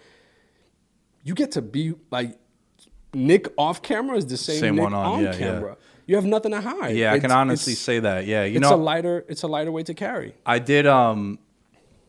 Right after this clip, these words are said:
Speaker 2: you know, there was, uh, there was a network I was on a conference call with, and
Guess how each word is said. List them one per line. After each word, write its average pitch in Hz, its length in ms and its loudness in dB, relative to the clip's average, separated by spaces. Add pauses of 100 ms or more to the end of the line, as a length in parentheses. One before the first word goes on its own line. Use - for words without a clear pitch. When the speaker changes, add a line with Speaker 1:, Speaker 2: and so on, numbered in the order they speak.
(500)
Speaker 2:
you 131 60 -6
know, 135 100 2
there 131 100 4
was, 117 280 -2
uh, 101 400 0
there 120 80 -4
was 113 100 -4
a 110 60 0
network 123 640 0
I 120 80 2
was 110 220 0
on 110 180 0
a 95 180 -2
conference 143 440 -2
call 98 240 0
with, 95 280 -4 (800)
and 95 920 -4